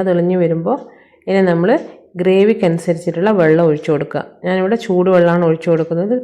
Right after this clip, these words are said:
പച്ചവെള്ളം ഒഴിച്ച് കഴിഞ്ഞാൽ കറീൻ്റെ ടേസ്റ്റ് മാറും. ഗ്രേവീൻ്റെ ടേസ്റ്റ് മാറാണ്ടിരിക്കാനാണ് ചൂടുവെള്ളം ഒഴിക്കുന്നത്. എല്ലാം നന്നായിട്ട്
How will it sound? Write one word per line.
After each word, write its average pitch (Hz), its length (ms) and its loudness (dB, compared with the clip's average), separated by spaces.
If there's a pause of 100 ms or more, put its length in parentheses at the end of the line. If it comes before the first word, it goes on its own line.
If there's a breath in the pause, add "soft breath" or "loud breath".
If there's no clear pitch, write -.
പച്ചവെള്ളം 180 480 0
ഒഴിച്ച് 175 240 -2
കഴിഞ്ഞാൽ 190 280 0
കറീൻ്റെ 170 420 0
ടേസ്റ്റ് 160 420 -6
മാറും. 160 340 -4 (720 soft breath)
ഗ്രേവീൻ്റെ 185 540 2
ടേസ്റ്റ് 180 400 -4
മാറാണ്ടിരിക്കാനാണ് 175 840 -2
ചൂടുവെള്ളം 160 420 0
ഒഴിക്കുന്നത്. 156 440 -6 (160)
എല്ലാം 233 300 4
നന്നായിട്ട് 190 460 0